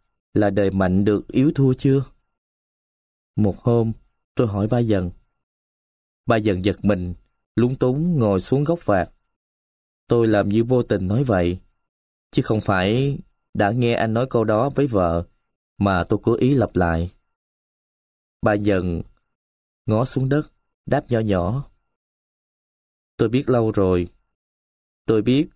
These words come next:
tiền nít trong tủ sắt của nó là nó hút của mình. Nhiều khi muốn theo anh em đánh nó, lấy lại.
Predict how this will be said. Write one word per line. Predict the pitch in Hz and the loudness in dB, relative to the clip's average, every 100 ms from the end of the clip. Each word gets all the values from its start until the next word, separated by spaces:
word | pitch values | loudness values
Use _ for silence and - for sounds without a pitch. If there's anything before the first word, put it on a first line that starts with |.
| _ _ - | _ _ -4
tiền | 107 101 | -2 -2
nít | 135 - | -4 -2
trong | 120 | -4
tủ | 110 98 | 0 0
sắt | - 160 - | 0 -4 -2
của | 104 | 0
nó | 117 120 151 180 - _ _ - | 0 0 -2 -4 -10 _ _ -2
là | 92 | 0
nó | 90 117 | 0 0
hút | 123 151 | 0 0
của | - 107 | 0 0
mình. | 104 90 87 - _ _ _ _ _ _ _ | 0 -2 -6 -12 _ _ _ _ _ _ _
Nhiều | 110 107 - | 0 0 0
khi | 123 120 117 | 0 2 2
muốn | 127 147 | 0 2
theo | 131 | 2
anh | 123 120 | 2 0
em | 120 120 | 0 -2
đánh | 131 165 | -2 0
nó, | 160 180 190 - | 0 0 -4 -4
lấy | 151 165 | 0 2
lại. | 107 85 90 | 2 0 -2